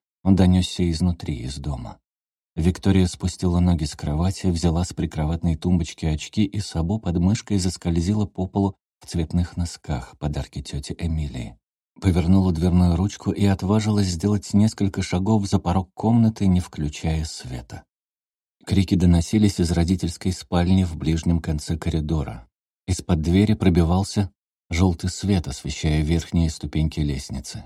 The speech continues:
Мама плакала, а папа говорил громким, будто не своим голосом. Кажется, он очень волновался. Они ссорились? "Не бойся, Абу",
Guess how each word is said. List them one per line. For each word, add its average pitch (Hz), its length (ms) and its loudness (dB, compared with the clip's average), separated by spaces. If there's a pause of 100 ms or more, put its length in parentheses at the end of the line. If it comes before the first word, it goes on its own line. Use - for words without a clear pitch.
(100)
Мама 76 260 -2
плакала, 90 580 0
а 78 40 -2
папа 90 280 -2
говорил 85 400 2
громким, 90 580 2
будто 98 280 0
не 95 120 6
своим 90 400 0
голосом. 80 560 -2 (420)
Кажется, 95 440 0
он 92 180 4
очень 90 280 2
волновался. 85 760 -2 (400)
Они 73 180 -2
ссорились? - 640 -6 (720)
"Не 117 100 4
бойся, 110 420 -2
Абу", 85 320 -2